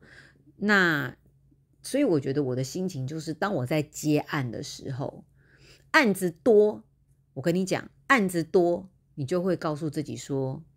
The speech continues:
，“人无千日好，花无百日红。”现在案，案子很多，不代表日后案子会很多，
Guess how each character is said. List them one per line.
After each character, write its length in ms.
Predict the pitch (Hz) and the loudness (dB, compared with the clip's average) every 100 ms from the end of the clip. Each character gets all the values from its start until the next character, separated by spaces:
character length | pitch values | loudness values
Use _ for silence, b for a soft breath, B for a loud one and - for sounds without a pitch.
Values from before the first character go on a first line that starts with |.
| B B B B B | B B B B B
，“人 480 | - 156 170 202 - | -2 0 2 0 0
无 480 | 175 151 151 165 202 - | 0 0 0 -2 -4 -8
千 380 | - - 196 202 | -6 0 2 0
日 220 | 196 147 | -2 -2
好， 340 | 127 - - 139 | -4 -8 -12 -16
花 360 | - 190 185 | 0 2 4
无 320 | - 143 143 - | 2 -4 -4 -4
百 220 | - 110 | 0 0
日 240 | 123 160 135 | 0 -2 -2
红。” 300 | 117 - - - b b b | -6 -12 -18 -20 b b b
现 240 | - 226 | 0 2
在 100 | 208 | 2
案， 260 | - 185 151 - | 0 -2 -2 -6
案 220 | - 180 | -2 0
子 180 | 143 131 | 0 -2
很 220 | 127 110 | -2 -4
多， 160 | 120 143 | -2 -2
不 120 | 135 | 0
代 180 | 135 151 | -2 0
表 160 | 139 123 | -2 -2
日 160 | 135 | 0
后 100 | 131 | 0
案 260 | 131 - 127 | -2 -4 -8
子 120 | 131 | -6
会 160 | 117 120 | -6 -6
很 220 | 120 151 - | -8 -12 -10
多， 300 | - - | -10 -10